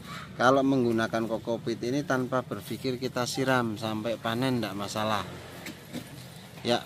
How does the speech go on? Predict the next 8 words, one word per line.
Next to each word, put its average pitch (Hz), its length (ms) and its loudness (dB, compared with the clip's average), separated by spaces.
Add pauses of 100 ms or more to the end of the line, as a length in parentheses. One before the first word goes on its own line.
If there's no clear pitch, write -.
(160)
nomor 135 400 8
dua, 131 800 8
untuk 147 320 2
pengikatnya 151 560 2
bisa 135 320 2
menggunakan 120 560 2
plastik 127 640 -2 (160)
es 139 240 2